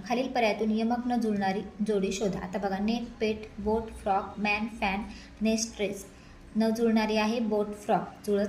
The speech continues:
नाही आहे यमक, याचा उच्चार सारखा होत नाही आहे, शेवटचे अक्षरं सारखी नाही. चव्वेचाळीसावा प्रश्न, वर्षातील महिन्यांची एकूण संख्या किती? बारा, इंग्लिशमध्ये आपण बोलतो ट्वेल्व, पर्याय क्रमांक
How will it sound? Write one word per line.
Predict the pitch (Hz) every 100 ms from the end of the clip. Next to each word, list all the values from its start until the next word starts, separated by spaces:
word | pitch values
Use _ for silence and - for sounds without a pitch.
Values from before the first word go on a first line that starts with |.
| -
नाही | 294
आहे | 285 214
यमक, | 196 190 202
याचा | 202 208
उच्चार | 202 214 214
सारखा | 220 202 202
होत | 208 208
नाही | 269 247
आहे, | 208
शेवटचे | 208 202 202 226 302 - - - -
अक्षरं | 202 - 208 208
सारखी | 226 196 - 226
नाही. | 226 170
चव्वेचाळीसावा | - 240 240 240 240 240 240
प्रश्न, | 240 202 - 180 - - - 220
वर्षातील | 233 233 247 262
महिन्यांची | 247 240 226 233 226 233
एकूण | 226 226
संख्या | 226 202 202
किती? | 208 233 196 185 - - -
बारा, | 254 240 214 208 -
इंग्लिशमध्ये | 214 214 - 208 202
आपण | 196 196
बोलतो | 202 202
ट्वेल्व, | 233 - 262 214 233 - - 214
पर्याय | 202
क्रमांक | 202 196 196 190